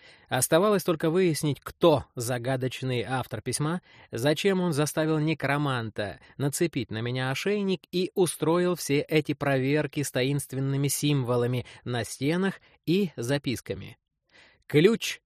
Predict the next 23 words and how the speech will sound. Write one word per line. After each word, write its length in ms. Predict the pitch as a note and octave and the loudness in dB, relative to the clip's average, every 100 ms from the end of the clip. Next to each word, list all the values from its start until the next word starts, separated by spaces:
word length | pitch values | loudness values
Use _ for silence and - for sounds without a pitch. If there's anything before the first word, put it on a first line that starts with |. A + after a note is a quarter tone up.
| - | -10
заскользил 640 | B2 C#3+ - A#2+ A2+ D3 | -4 -2 -2 -4 -2 -4
по 120 | C#3+ | -2
бумаге. 680 | C3 C#3 D3 A#2+ F#2 C#2+ D2 _ _ _ _ - | -4 -2 -2 -4 -8 -14 -16 _ _ _ _ 0
Подпись 600 | D#3 F3 - D#3+ D#3 - - | 4 4 2 0 0 0 -6
автора 640 | C#3+ C3 A#2 - D3 E3+ D3 _ _ | -4 -2 -2 -4 -4 -4 -6 _ _
заставила 720 | G#2+ A#2+ C3+ - G#3 G#3 F#3+ | -6 0 0 0 0 2 2
меня 300 | E3+ D#3+ E3 | 2 2 0
перечитать 520 | D3+ D3 C#3+ D3+ D3+ - | 0 -2 -2 -2 -4 -2
послание 680 | D3 - E3 F3 E3 E3 | -4 -2 -2 -2 0 -2
ещё 520 | C#3+ C#3 F3 - F#3+ F#3 | -2 -2 -2 0 0 0
четыре 600 | - E3 - E3 E3 E3 | 0 -2 0 0 0 0
раза 400 | E3 E3+ D#3 D#3+ | 0 0 0 -2
полностью, 800 | - D#3 D#3+ F3 F#3 - G#3 G3 - - | 2 4 4 4 0 0 0 0 -2 -10
переосмысливая 1040 | - C3+ B2+ B2+ - F3 A3 - E3+ E3 D3+ | 0 2 2 0 2 2 0 -2 -2 0 0
его 320 | B2+ A#2+ C#3 | -2 -2 -2
содержимое. 880 | D3 C#3 D3 C3 D#3+ E3 A#2 G#2+ - _ _ _ | -4 -4 -4 -4 0 0 0 -6 -12 _ _ _
Всего 420 | - - C#3+ C#3+ E3 | -12 -2 0 2 2
одно 220 | D#3 E3+ | 0 -2
слово 480 | - F3+ C#3 G2+ - _ - | 0 0 0 -4 -10 _ -8
и 140 | B2+ | -6
две 340 | A2+ G#2+ B2+ D#3 | -4 -2 -2 -2
цифры, 600 | - G#3 G3 C#3+ A#2+ G2 _ _ - | -2 -2 -2 -4 -6 -8 _ _ -2
изменившие 1040 | D#3 B2+ B2+ C3+ C#3 E3+ D#3+ - E3+ D#3+ | 0 0 0 0 2 0 -2 -2 -2 -2